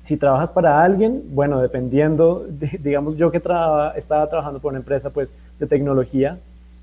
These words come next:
eh, pedí que me dieran el salario en criptomoneda y, y, y me lo dieron.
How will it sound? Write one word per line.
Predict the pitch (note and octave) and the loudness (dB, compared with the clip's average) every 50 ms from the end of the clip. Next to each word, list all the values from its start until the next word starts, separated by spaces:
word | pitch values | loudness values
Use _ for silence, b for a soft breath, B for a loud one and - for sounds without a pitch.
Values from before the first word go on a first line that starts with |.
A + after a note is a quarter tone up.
| - - | -10 -6
eh, | C3+ C3 B2+ B2 - | -2 -2 -2 0 2
pedí | D3+ C#3 C3+ C#3 C#3 | 4 4 6 6 4
que | C3+ - D#3 | 4 2 2
me | D3+ D#3 | 4 4
dieran | D#3 D3 B2 B2 C3+ | 4 4 4 2 0
el | C3+ C3+ | -2 -2
salario | - D3 C3+ C3 B2+ B2 B2 A#2+ B2+ B2+ C3 - - - - - - - - - | 0 0 2 2 2 2 2 0 -2 -2 -6 -10 -20 -20 -20 -20 -20 -20 -16 -8
en | - C#3+ C#3+ D3 | -4 -4 -4 -2
criptomoneda | - C#3 C#3+ C#3+ - C#3 C3+ C3 B2+ B2+ C3 D3+ | -2 -4 -4 -2 -2 -2 -2 0 0 0 0 2
y, | D#3 C#3+ C3+ B2+ A#2+ A#2+ A#2+ - - - | 2 2 0 0 -2 -4 -8 -12 -14 -12
y, | C3+ A#2 A#2 B2 - - C3 | -10 -10 -10 -12 -12 -14 -12
y | A#2+ | -10
me | A#2+ A#2+ | -6 -2
lo | A#2+ A#2+ | 0 4
dieron. | C3+ D#3 D#3 A#2+ A#2 A2 | 6 6 6 4 2 -4